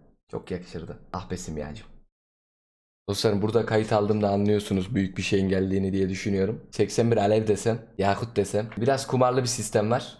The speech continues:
Duruma göre açıklayacağım size arkadaşlar. Yani Efsun geldiği senaryoyu açıklayacağım size sadece. Buraya arkadaşlar yakutumuzu koyacağız. Seksen dört alev. Üç tane de bizde varmış. T T R sav. Bunun altına bir de ort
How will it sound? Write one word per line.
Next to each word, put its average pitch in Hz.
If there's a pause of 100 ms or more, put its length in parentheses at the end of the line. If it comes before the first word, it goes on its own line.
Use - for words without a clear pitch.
(160)
Duruma 113
göre 107
açıklayacağım 104
size 95
arkadaşlar. 95 (420)
Yani 101
Efsun 117
geldiği 113
senaryoyu 104
açıklayacağım 95
size 95
sadece. 92 (260)
Buraya 101
arkadaşlar 98
yakutumuzu 98
koyacağız. 101 (760)
Seksen 107
dört 110
alev. 104 (560)
Üç -
tane 104
de 101
bizde 101
varmış. 95
T 104
T 104
R 110
sav. 110 (220)
Bunun 113
altına 101
bir 101
de 98
ort 98